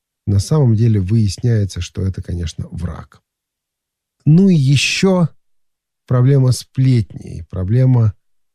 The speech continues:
той лжи, которую мы намеренно зачастую передаем.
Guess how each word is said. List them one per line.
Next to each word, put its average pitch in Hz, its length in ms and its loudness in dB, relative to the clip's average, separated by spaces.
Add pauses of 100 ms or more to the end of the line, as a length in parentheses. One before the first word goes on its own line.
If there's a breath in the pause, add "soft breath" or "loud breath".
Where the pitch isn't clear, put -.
(140)
той 131 220 2
лжи, 117 520 2
которую 113 400 -2
мы 113 100 2
намеренно 117 720 2
зачастую 104 500 -4
передаем. 127 760 0